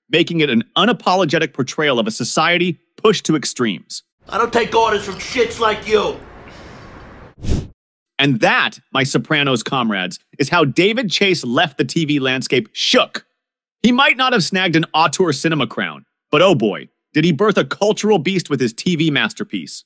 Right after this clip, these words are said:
Speaker 1: By two thousand seven, The Sopranos wasn't just a show, it was a cultural mic drop. Chase's finale wasn't your run-of-the-mill farewell. It was a maestro settling scores with the mass audience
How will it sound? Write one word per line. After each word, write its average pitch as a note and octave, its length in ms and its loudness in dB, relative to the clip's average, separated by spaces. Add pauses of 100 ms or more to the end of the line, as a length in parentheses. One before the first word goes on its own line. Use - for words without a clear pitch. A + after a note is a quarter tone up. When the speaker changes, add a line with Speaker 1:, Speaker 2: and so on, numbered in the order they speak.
(520)
Speaker 1:
By D3 140 4
two B3 260 2
thousand G#3+ 400 2
seven, C3+ 460 0 (220)
The E3 80 2
Sopranos F#3+ 600 0
wasn't A3 360 0
just G#3 160 -2
a E3 40 0
show, G3+ 520 2 (340)
it F#3 60 2
was F#3+ 160 2
a D3+ 60 0
cultural C4 600 0
mic F3+ 400 0
drop. - 340 -6 (560)
Chase's B3+ 420 0
finale F#3+ 440 2
wasn't D3+ 300 0
your C#3+ 140 2
run-of-the-mill D3+ 600 0
farewell. C3+ 720 2 (320)
It F3 60 0
was F#3 140 2
a F3 60 4
maestro E3 540 2
settling F#3+ 440 0
scores F#3 460 0
with D3 120 -4
the D3 60 0
mass D#3 520 0
audience G3+ 500 0